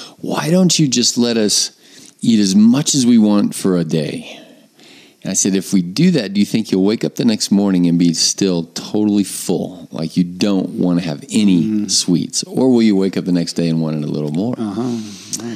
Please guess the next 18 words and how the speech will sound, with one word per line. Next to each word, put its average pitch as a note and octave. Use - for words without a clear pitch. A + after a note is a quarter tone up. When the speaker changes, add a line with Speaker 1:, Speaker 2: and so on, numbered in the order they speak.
Speaker 1:
Same G2+
is F#2+
true G#2+
of G#2
the G2
video A#2
game. A2+
Same A2
is G2
Speaker 2:
Uh-huh. -
Speaker 1:
true. G2+
The, F2
you F2+
want F#2
what -
you -
can E2
c-, -